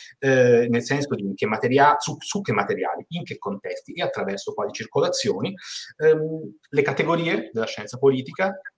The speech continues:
e soprattutto le classificazioni, ecco, mm, la, la, la, la rigidità, torno spesso su questo tema, con cui vengono, eh, si cercano di, eh,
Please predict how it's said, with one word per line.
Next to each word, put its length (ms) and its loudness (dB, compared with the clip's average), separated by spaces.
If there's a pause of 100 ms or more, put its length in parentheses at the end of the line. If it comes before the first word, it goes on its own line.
(200)
e 60 0
soprattutto 380 -2
le 80 4
classificazioni, 880 2
ecco, 440 -4
mm, 240 -2 (440)
la, 140 0 (200)
la, 280 -4
la, 380 -4 (160)
la 100 0
rigidità, 600 4
torno 220 -4
spesso 320 -4
su 80 -12
questo 260 -8
tema, 240 -2 (220)
con 240 0
cui 320 0
vengono, 500 -2
eh, 160 -4
si 140 -10
cercano 300 -6
di, 120 -8
eh, 340 -10